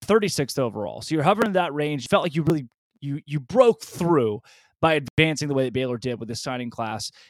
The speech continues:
And Cam, one person that not a lot of people are talking about in the class of twenty-three is Palmer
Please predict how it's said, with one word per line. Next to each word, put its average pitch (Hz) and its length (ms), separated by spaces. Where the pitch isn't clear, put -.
And 151 460
Cam, 185 380
one 156 360
person 185 460
that 156 160
not 127 240
a 160 40
lot 123 280
of 131 100
people 131 460
are 123 40
talking 123 440
about 156 320
in 143 80
the 139 40
class 143 280
of 160 60
twenty-three 175 540
is 156 600
Palmer 254 960